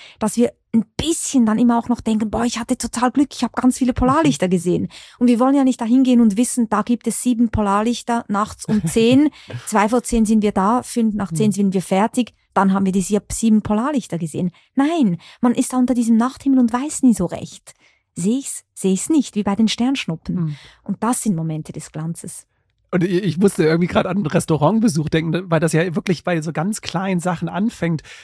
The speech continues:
Speaker 2: Wie viele schauen sich eine Speisekarte vor einem Restaurantbesuch an, um genau zu wissen, Pizza, Fleisch, was gibt es da? Und ich denk mir so,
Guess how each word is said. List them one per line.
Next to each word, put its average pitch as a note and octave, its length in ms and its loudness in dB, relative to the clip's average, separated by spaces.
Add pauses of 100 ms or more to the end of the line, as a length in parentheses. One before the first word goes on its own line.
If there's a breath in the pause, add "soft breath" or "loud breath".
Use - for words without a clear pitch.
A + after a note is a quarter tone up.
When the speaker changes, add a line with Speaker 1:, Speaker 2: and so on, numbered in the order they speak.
(100)
Speaker 2:
Wie E3+ 160 0
viele G#3+ 300 0
schauen F#3+ 360 0
sich F3 140 -4
eine F3 100 -2
Speisekarte E3 840 -2
vor F3+ 180 -6
einem F3 140 -2
Restaurantbesuch E3 880 0
an, E3+ 260 2
um D#3 200 -2
genau D#3 320 2
zu D#3+ 180 -4
wissen, E3 320 0 (580 loud breath)
Pizza, D#3 580 2
Fleisch, D#3+ 460 2
was D3 160 -2
gibt - 200 -4
es G#3+ 140 -2
da? D3+ 160 0
Und D#3 60 0
ich - 80 -4
denk F#3+ 200 0
mir E3+ 160 -2
so, D#3+ 240 0